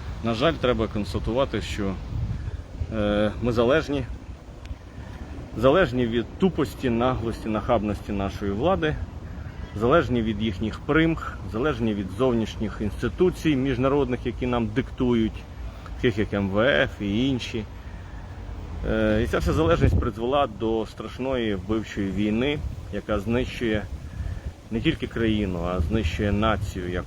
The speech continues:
фундамент справжньої України. Отже, е, сьогодні буду про Р Р О, е, про наболіле. Я думаю, що сьогодні наші колеги, які, е,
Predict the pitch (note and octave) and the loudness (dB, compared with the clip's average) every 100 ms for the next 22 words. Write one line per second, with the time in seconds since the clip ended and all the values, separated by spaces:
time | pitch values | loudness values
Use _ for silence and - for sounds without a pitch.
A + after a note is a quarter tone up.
0 | - A2 G2+ G#2 G2 F2+ F2 - - - | -4 -2 2 4 4 2 -2 -4 -6 -12
1 | - - - - - - - A2 G2 G2 | -12 -12 -12 -14 -12 -14 -2 0 0 0
2 | F#2+ F2 A2 G2 F2+ E2+ - - - - | -2 0 0 2 0 -4 -8 -14 -10 -2
3 | F3+ C3+ D3 C#3 - A2 A2+ - E3 D3 | -2 2 4 4 0 -4 -6 -4 -4 -2
4 | C3 C3 A#2+ A2+ B2 A#2+ B2+ B2 D3 G#3 | 0 0 -2 0 2 2 4 4 6 4
5 | A3 - - - - - - - - - | 0 -8 -14 -14 -14 -14 -12 -10 -10 -12
6 | - - - - - - - - A2+ A2+ | -12 -10 -10 -12 -10 -10 -10 -6 0 4
7 | A2+ A2+ A2+ A2 A2 A2 A2 - - B2 | 4 4 4 4 4 2 0 -2 -4 0
8 | A#2+ A#2+ C3 F3 G3+ E3 D#3 C3+ - - | 2 4 4 4 4 4 4 -2 -12 -12
9 | - - - - A2+ A#2 G#2+ G2+ A2 - | -10 -12 -12 -6 -2 0 0 0 -4 -2
10 | A#2 G#2 G2+ - - - - - G#2+ - | 0 2 0 -2 -4 -8 -8 -2 -2 -2
11 | - C#3 F3 A#2 G#2 G2+ - A2+ G#2+ - | 0 2 4 2 -2 -4 -4 -2 -2 -4
12 | - - - - - - - G#2+ G2+ G2+ | -10 -16 -14 -12 -12 -12 -6 -2 0 0